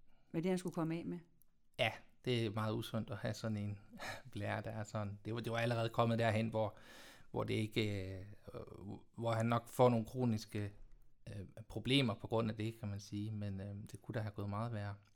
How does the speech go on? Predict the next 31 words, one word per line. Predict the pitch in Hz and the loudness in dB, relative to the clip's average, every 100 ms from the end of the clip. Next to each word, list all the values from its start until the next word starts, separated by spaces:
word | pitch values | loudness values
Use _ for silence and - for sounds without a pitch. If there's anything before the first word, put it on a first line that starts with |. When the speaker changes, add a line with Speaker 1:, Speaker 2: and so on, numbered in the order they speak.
| - _ _ - - - - - - - | -20 _ _ -20 -20 -20 -20 -20 -18 -6
Speaker 2:
Og | - 107 110 | 0 0 2
så | 113 | 0
fik | 107 123 | 2 4
han | 123 | 6
det | 110 | 4
jo | 101 | 4
så | |
også | 107 113 | 2 2
bedre | - 117 113 107 104 | 4 6 8 4 -2
psykisk | - - 123 120 - | -8 -2 2 0 0
efter | 107 104 107 | -2 -2 -4
det, | 104 104 | -4 -6
selvfølgelig. | - - 101 101 110 | -6 -6 -4 -4 -4
<laughs> | - - - - - - - - - - | -4 -4 -4 -10 -18 -20 -20 -20 -10 -2
Speaker 1:
Det | |
er | 202 | 0
klart, | 185 185 - | 2 2 2
det | 202 | 0
ville | 190 | 2
Speaker 2:
Ja. | 180 | 4
Speaker 1:
vi | |
andre | 170 208 | 4 4
jo | 214 175 | 2 2
også, | 190 - - - | 0 0 -4 -6
øh, | 180 - - - - | -8 -10 -12 -12 -4
få, | 117 | 2
Speaker 2:
Ja. | 196 | 2
Speaker 1:
kan | 180 | 2
man | 170 | 0
sige, | 180 202 196 | -2 -2 0
ikke? | 233 | 0